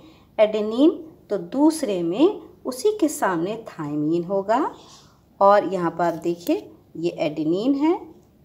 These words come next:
तो दूसरे स्थान पे थायमीन होगा, और यदि साइटोसिन है तो दूसरे स्थान पर ग्वानिन होगा।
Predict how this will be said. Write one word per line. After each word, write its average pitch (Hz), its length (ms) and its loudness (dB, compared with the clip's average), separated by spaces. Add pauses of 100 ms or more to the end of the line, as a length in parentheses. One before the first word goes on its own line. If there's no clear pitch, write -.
तो 165 100 -2
दूसरे 196 500 -4
स्थान 170 320 -2
पे 165 260 -4 (100)
थायमीन 143 420 -4
होगा, 277 480 -2 (460)
और 180 260 2
यदि 196 440 -2 (220)
साइटोसिन 277 760 2
है 151 400 -8 (260)
तो 196 80 -2
दूसरे 156 440 -8
स्थान 143 340 -10
पर 262 200 2 (580)
ग्वानिन 165 560 -2
होगा। 151 640 -8